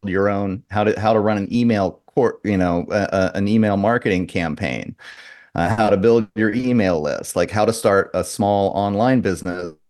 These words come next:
where you're selling your own passion, really, and you're becoming a part of the parallel economy. Um, and so also we're offering at, it's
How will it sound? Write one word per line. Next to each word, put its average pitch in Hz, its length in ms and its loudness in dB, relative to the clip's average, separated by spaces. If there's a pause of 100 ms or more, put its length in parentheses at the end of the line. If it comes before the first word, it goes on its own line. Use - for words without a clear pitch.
(160)
where 95 160 2
you're 90 140 0
selling 98 440 0
your 92 220 0
own 92 360 0 (920)
passion, 185 560 2 (180)
really, 120 500 4 (280)
and 110 140 2
you're 104 180 0 (120)
becoming 120 400 0
a 101 60 0
part 113 200 2
of 98 60 0
the 95 60 -6
parallel 113 460 0
economy. 76 580 -8 (560)
Um, 95 560 2 (240)
and 127 160 2
so 127 800 4
also 139 500 4
we're 120 180 4
offering 120 600 2
at, 107 320 -2
it's - 220 -10